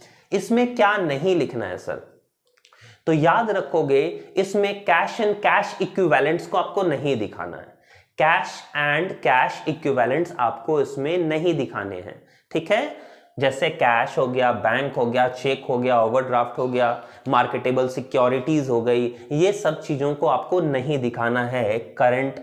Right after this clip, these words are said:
assets and current liabilities में, क्योंकि कैश और कैश इक्विवेलेंट, हम लोग कैश फ्लो ही बना रहे हैं, तो कैश फ्लो में कैश तो दिखाएंगे नहीं, ठीक है? तो याद रखोगे कि आपको कैश फ्लो में cash and cash equivalents को नहीं दिखाने।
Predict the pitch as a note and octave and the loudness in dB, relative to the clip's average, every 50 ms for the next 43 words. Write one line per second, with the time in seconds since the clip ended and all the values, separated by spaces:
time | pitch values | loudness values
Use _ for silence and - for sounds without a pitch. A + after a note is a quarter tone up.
0 | - C3+ B2+ A#2 A2+ - C#3+ C3+ - - - - C3 A#2+ A#2+ C3 C#3+ C#3+ - B2+ | 0 2 2 2 0 -2 -4 -6 -6 -8 -12 -8 -6 -4 -4 -4 -4 -4 -4 -2
1 | A2+ A2+ A#2 B2 B2+ B2+ A#2+ A2 F#2+ F#2+ G2 G2+ G#2 G2 A2 G#2 G2+ G2+ F2+ F2+ | -2 -2 -2 -4 -4 -2 -2 -2 0 -2 -2 -4 -6 -6 -6 -6 -6 -6 -8 -8
2 | - - - - _ _ - D#3 E3+ E3+ E3+ E3+ D#3 D#3+ D#3+ D#3+ - - C#3+ C#3+ | -10 -14 -20 -20 _ _ 0 0 0 0 0 0 0 0 0 -2 0 2 4 4
3 | E3+ E3 - F3 D#3 - - - C#3+ D#3 D#3 - D3 D3 C#3+ D3+ C#3 B2 A#2+ A#2 | 4 2 0 -2 -2 -2 2 2 2 2 0 -2 -6 -4 -2 0 2 2 2 2
4 | A#2 B2 C3 C#3 D3+ D3+ - C3+ C3 C3 - - D3+ D3+ D3+ C#3 B2+ A2 G2 F#2 | 0 -2 -2 -2 -2 0 0 0 0 0 -2 -2 0 0 2 0 0 -2 -2 -4
5 | F#2 F#2 F#2 - - - _ C#3+ C3 C3+ B2+ A#2+ - - D3 C#3+ D3+ D3+ - - | -6 -8 -10 -14 -20 -10 _ -6 0 0 0 0 0 -2 -2 -2 -2 -2 -2 0
6 | C3+ B2+ C3 - - D#3 C#3+ C#3+ C#3+ C#3+ - E3+ E3+ E3+ D#3+ C#3+ B2+ B2 C3 - | 0 -2 -2 -2 -4 -2 -2 -2 -4 -6 -6 -6 -4 -4 -4 -4 -6 -8 -10 -12
7 | - - - - _ _ - _ - D#3+ D#3 - G3+ C4 - - - C#3+ C#3+ C3+ | -16 -20 -20 -20 _ _ -20 _ -4 -4 -2 0 -2 -4 -4 -4 -2 2 4 4
8 | C3 B2+ B2 A2+ - - G2+ F2+ F#2 F2+ - - - - - - - _ _ _ | 4 4 0 -4 -4 -4 -4 -4 -4 -4 -6 -8 -16 -20 -20 -20 -20 _ _ _
9 | - G3 G#3 G3+ F#3+ F#3 G3 G3 - D3+ D3 D3+ D3+ - - F3 E3+ E3 E3+ E3 | 0 0 2 2 0 0 -2 -2 0 2 2 2 0 -2 -2 -2 -2 -2 0 0
10 | D#3+ F3 G3 G3 - - - D#3+ D3 C#3 C#3 C#3 D#3+ F3 E3+ - D#3+ D#3 F3 C#3+ | 0 0 0 0 -4 -4 -4 -2 -2 -2 -2 -4 -4 -6 -2 0 2 2 2 2
11 | - - - - C#3 D3 D#3+ E3 D#3+ - E3 D#3+ E3 - - - B2 A#2 - C3+ | -2 -8 -6 -4 -2 -2 -2 -2 -4 -2 -2 -2 -2 -2 -6 -10 -12 -8 -4 -4
12 | A#2+ A2 A#2+ A2 A#2 B2 A#2+ - - - G#3+ A#3 F3 C3+ B2+ C#3+ C#3+ B2 F2+ F2+ | -2 0 0 0 0 -2 -4 -8 -10 -12 -10 -8 -6 -6 -4 -2 -4 -4 -4 -6
13 | - - - E2 - - | -8 -10 -14 -14 -12 -14